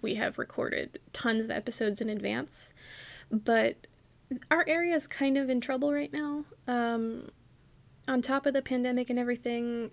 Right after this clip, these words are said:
I'm sure you've seen the news with all the protests and whatnot in our area. And now our whole state is on fire. So I will be continuing to work on editing and uploading episodes, um,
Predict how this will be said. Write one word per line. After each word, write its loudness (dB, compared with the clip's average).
I'm -4
sure -2
you've -2
seen -4
the -4
news -2
with -4
all 0
the -6
protests 0
and 0
whatnot -2
in 0
our 2
area. 0
And 4
now 4
our 2
whole 0
state 2
is 0
on -8
fire. -12
So -2
I 4
will 4
be 0
continuing 0
to -6
work -4
on -6
editing 0
and 0
uploading -2
episodes, -4
um, -4